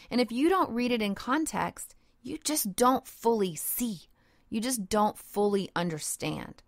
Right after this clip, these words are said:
So what's next for you? Well, I encourage you to read Ephesians. Come on, it's only six chapters, and I know that our focus has been on one concept, again, just found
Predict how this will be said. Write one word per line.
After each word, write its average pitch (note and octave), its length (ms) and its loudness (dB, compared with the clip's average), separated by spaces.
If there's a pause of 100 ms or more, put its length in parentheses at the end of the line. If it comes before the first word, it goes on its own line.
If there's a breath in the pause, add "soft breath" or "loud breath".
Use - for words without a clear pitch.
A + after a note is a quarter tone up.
(640 soft breath)
So - 200 0
what's C#4 280 -2
next B3 380 2
for E3+ 100 -4
you? C#3+ 200 -2
Well, G3 320 6
I C#4 140 6
encourage G#3 540 0
you G3+ 100 -2
to G3 100 0
read F3 460 -4
Ephesians. E3 760 -6 (420 soft breath)
Come F4+ 180 -6
on, E4+ 240 4
it's C#4+ 180 2
only A#3 300 4
six - 400 -2
chapters, G3+ 840 4 (360 loud breath)
and G#3+ 160 4
I G#3+ 80 4
know A3+ 280 8
that C#4+ 120 4
our D#4 140 4
focus G#3+ 500 0
has G#3 180 -4
been F#3+ 460 -2
on F3 300 -2
one A3+ 280 4
concept, E3+ 600 -2
again, F3+ 280 -2
just F3 220 -4
found E3+ 220 0